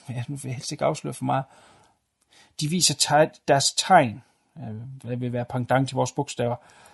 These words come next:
øh, og det ligner, øh,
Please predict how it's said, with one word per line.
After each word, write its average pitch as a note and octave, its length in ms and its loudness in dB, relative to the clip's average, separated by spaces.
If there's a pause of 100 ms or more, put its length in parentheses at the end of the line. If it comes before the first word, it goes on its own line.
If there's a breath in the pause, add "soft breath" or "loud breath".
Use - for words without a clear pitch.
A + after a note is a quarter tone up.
(280 soft breath)
øh, C3+ 420 0 (640)
og D3 160 -4
det E3+ 120 0
ligner, D3+ 640 -2 (1000)
øh, A2+ 920 -10